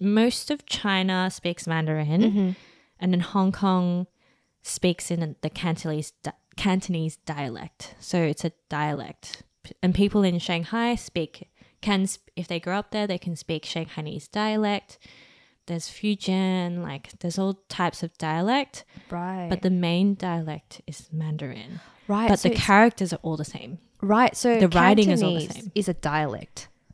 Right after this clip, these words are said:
Speaker 1: Yeah. That's a
Speaker 2: So
Speaker 1: spoken dialect. Oh, like, I don't know if it's spoken. It's also written too.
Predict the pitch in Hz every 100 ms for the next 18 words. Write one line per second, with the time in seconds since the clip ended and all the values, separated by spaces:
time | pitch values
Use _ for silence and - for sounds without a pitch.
0 | _ _ - 190 - _ _ - - 214
1 | 214 196 190 190 190 180 - 175 160 160
2 | - _ _ - 170 160 156 151 143 _
3 | - - - _ 233 269 - 285 285 -
4 | 233 247 202 185 185 - - 170 202 170
5 | 160 - 214 - 160 156 151 156 156 165
6 | 151 214